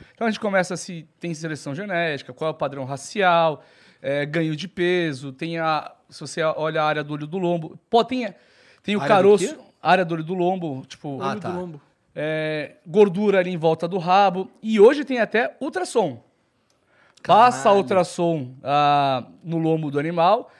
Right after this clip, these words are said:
Speaker 1: vê se ele tem ali deposição de gordura intramuscular, ou seja, marmoreio,
Speaker 3: Uhum.
Speaker 1: que é essa gordura intermeada na carne, que nem no flat iron a gente tem bastante aí. Deixa eu ver. Flat iron levou todos, né?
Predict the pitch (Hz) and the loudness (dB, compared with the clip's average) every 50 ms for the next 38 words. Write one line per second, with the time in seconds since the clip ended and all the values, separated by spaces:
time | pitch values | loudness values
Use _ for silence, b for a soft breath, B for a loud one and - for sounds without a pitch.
0 | b b b b _ 135 135 160 196 214 214 196 - - - 185 175 170 170 170 | b b b b _ -12 -2 2 4 4 4 4 0 -4 -6 -6 -6 -6 -8 -10
1 | - 170 165 165 160 156 156 156 156 - 156 147 135 - - 156 151 151 147 143 | -10 -8 -8 -8 -8 -8 -10 -10 -8 -8 -10 -10 -10 -10 -10 -10 -10 -10 -10 -10
2 | 139 143 139 135 143 143 147 143 131 143 139 139 127 - - 139 143 165 190 180 | -10 -10 -10 -10 -10 -8 -8 -10 -10 -10 -12 -14 -14 -14 -8 -2 -2 0 0 -2
3 | 151 - - 135 127 143 135 147 147 151 160 170 170 165 165 175 185 240 262 262 | -4 -8 -10 -10 -8 -6 -4 -4 -4 -2 -2 -2 0 0 2 2 0 0 -2 -8
4 | - _ _ _ 190 170 135 139 151 160 220 160 156 - - 156 160 160 147 143 | -12 _ _ _ -18 -16 -16 -16 -16 -6 -4 -4 -4 -2 -4 -6 -6 -6 -6 -6
5 | 151 151 151 - 156 151 151 143 143 147 147 - - 180 202 214 202 175 156 - | -8 -8 -8 -8 -6 -4 -4 -4 -2 -4 -6 -4 -2 -2 0 0 -2 -4 -8 -10
6 | 165 160 156 156 156 156 143 - 156 151 139 - - 147 139 139 139 135 131 131 | -10 -10 -8 -8 -10 -12 -14 -10 -10 -10 -10 -8 -6 -6 -6 -4 -6 -8 -10 -10
7 | - - 147 135 131 131 131 - - 131 131 131 131 - - 180 190 196 254 254 | -14 -14 -14 -10 -10 -10 -10 -10 -12 -10 -10 -10 -12 -12 -10 -10 -8 -10 -10 -12
8 | _ _ _ _ _ _ _ _ _ _ _ _ _ _ _ _ _ _ _ _ | _ _ _ _ _ _ _ _ _ _ _ _ _ _ _ _ _ _ _ _
9 | _ _ _ _ _ _ _ - 147 131 123 - - _ _ _ _ _ _ _ | _ _ _ _ _ _ _ -20 -16 -16 -16 -16 -18 _ _ _ _ _ _ _
10 | _ _ _ _ _ _ _ _ _ _ _ _ _ _ _ _ _ _ _ _ | _ _ _ _ _ _ _ _ _ _ _ _ _ _ _ _ _ _ _ _
11 | _ _ _ _ _ _ _ _ _ _ _ _ _ _ _ _ _ _ 208 202 | _ _ _ _ _ _ _ _ _ _ _ _ _ _ _ _ _ _ -20 -20
12 | 202 202 208 214 208 214 202 196 - 208 _ _ 180 175 147 _ 165 180 | -20 -20 -20 -20 -20 -20 -20 -20 -20 -20 _ _ -20 -20 _ _ _ -20